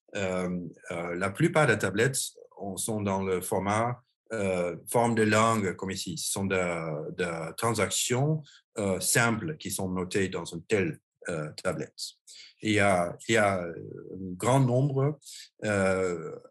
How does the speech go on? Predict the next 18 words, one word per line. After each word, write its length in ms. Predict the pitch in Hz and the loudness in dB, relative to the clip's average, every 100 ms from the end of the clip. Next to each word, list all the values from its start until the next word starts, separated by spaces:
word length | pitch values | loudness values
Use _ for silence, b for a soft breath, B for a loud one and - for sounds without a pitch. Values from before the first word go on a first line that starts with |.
| _ | _
à 80 | 92 | -4
ce 160 | - 143 | 2 4
moment, 440 | 135 110 107 127 | 4 4 2 2
on 100 | 110 | 0
a 120 | 98 92 - | 0 -2 -2
identifié 840 | 110 101 101 90 - 123 127 110 | -2 0 -2 -6 -2 2 4 4
et 120 | 92 - | 2 -2
ida-, 260 | 135 131 - | -2 0 -2
et, 280 | 131 123 107 | -4 0 0
euh, 240 | 87 87 - | 0 -2 -2
édité 560 | 131 151 139 104 107 95 | 4 4 4 2 0 0
environ, 800 | 98 101 104 98 98 101 82 82 _ - | 0 -2 -2 -2 0 0 -2 -6 _ -6
euh, 240 | 92 85 80 71 80 - B B | -4 -4 -4 -6 -4 -6 B B
sept 260 | - 123 117 | 0 2 0
mille 300 | 117 104 101 _ _ | 0 -2 -4 _ _
textes 480 | 117 95 - - - | 0 0 -2 -4 -4
en 140 | 98 | 0
élamite. 520 | 98 90 87 107 160 | 0 0 0 2 2